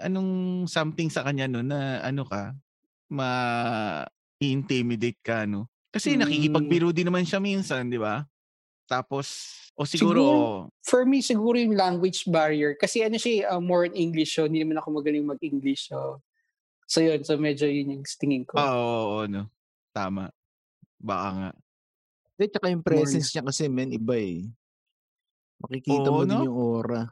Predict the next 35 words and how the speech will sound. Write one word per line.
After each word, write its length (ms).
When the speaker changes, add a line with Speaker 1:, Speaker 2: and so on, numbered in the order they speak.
Speaker 3:
Hindi 300
siya 220
yung 80
parang 460
Speaker 2:
Mm. 580
Speaker 3:
madaling 480
i-approach, 800
parang 340
ganun. 380
Speaker 1:
Pang 180
Speaker 3:
Parang 140
hindi, 100
Speaker 1:
ano 60
Speaker 3:
I 80
mean, 160
Speaker 1:
eh. 80
Speaker 3:
approachable, 680
pero 680
yung 240
dapat 400
may, 560
may 160
rason 400
ka 160
kung 160
bakit 240
ka 100
mag-a-approach, 840
hindi 240
yung 80
basta 240
approach 480
lang 160
ng 160
ganun. 320